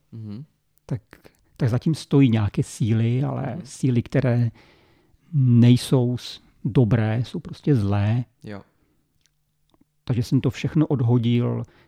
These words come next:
Speaker 2: Knihy, které jsem měl doma, to jsem také vyhodil.
Speaker 1: Hmm.
Speaker 2: Takže jsem se to okamžitě zbavil a,
Speaker 1: Hmm.
Speaker 2: a nikdy jsem se k tomu nevrátil.
Speaker 1: Hmm.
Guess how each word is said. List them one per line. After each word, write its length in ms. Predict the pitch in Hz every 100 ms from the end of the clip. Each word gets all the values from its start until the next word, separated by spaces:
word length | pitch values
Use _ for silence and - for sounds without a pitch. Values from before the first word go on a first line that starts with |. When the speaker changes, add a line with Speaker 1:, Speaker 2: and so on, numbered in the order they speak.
| _
Speaker 2:
Knihy, 440 | - 120 127 131 139
které 280 | - 123 127
jsem 180 | -
měl 100 | 127
doma, 400 | 104 117 113 113
to 80 | 117
jsem 220 | - 131
také 240 | 104 - 123
vyhodil. 720 | 123 117 110 113 113 113 113 - _ _
Speaker 1:
Hmm. 240 | 101 101 101 _ _ -
Speaker 2:
Takže 140 | 151
jsem 180 | - 165
se 80 | -
to 120 | -
okamžitě 500 | - - 120 107 139
zbavil 680 | 104 101 98 104 107 110 117
a, 200 | 98 92 - _ _ _ _ _ _
Speaker 1:
Hmm. 80 | 110 104
Speaker 2:
a 60 | 131
nikdy 200 | 131 139
jsem 140 | 151
se 100 | 139
k 60 | 123
tomu 180 | 139 123
nevrátil. 640 | 107 110 104 - 127 107 - _ _ _ _ _ _ _ -
Speaker 1:
Hmm. 180 | 104